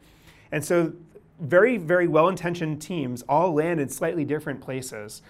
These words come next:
And then from a customer experience perspective, it's like, "Well, wait a second.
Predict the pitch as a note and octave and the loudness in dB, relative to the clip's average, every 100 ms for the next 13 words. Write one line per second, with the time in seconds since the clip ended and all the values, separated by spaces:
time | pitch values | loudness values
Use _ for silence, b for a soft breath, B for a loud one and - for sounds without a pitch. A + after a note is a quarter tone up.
0 | b b b D3 D3+ D3 D3 - B3+ B3+ | b b b -4 -2 -2 -2 0 -2 -2
1 | E3 - - C#3+ C3+ C3+ - C3 A2 C3 | -6 -6 -6 -6 -6 -10 -4 -6 -4 -6
2 | B2+ D3+ - C#3 C#3 C#3 A3+ D#3 C3+ G#2+ | -6 -8 -4 -2 0 2 4 2 -2 -6
3 | A2+ | -10